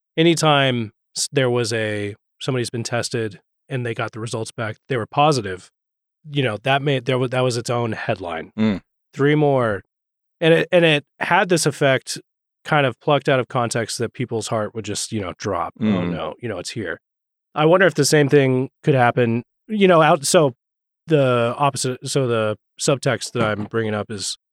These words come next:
Speaker 1: it's a virus and people will
Speaker 2: Mm.
Speaker 1: get it. So I wonder if a similar thing will happen here where it's, you know, coronavirus just won't stop. Or, you know, I wonder if that'll be the play.
Speaker 2: It, it,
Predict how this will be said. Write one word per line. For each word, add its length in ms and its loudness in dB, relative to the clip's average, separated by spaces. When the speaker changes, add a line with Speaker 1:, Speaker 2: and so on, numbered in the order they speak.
Speaker 1:
it's 160 -2
a 80 2
virus 540 -2
and 200 -6
people 440 -2
will 220 0
Speaker 2:
Mm. 100 -4
Speaker 1:
get 140 -4
it. 120 -12
So 320 2
I 120 2
wonder 280 6
if 320 0
a 80 -2
similar 360 2
thing 160 0
will 100 0
happen 220 -4
here 200 0
where 160 -2
it's, 300 -8
you 120 -4
know, 160 -10
coronavirus 640 -2
just 220 -8
won't 320 -8
stop. 400 -8
Or, 100 0
you 120 2
know, 160 -2
I 120 2
wonder 180 6
if 100 0
that'll 240 2
be 120 2
the 80 -2
play. 320 0
Speaker 2:
It, 140 4
it, 280 -6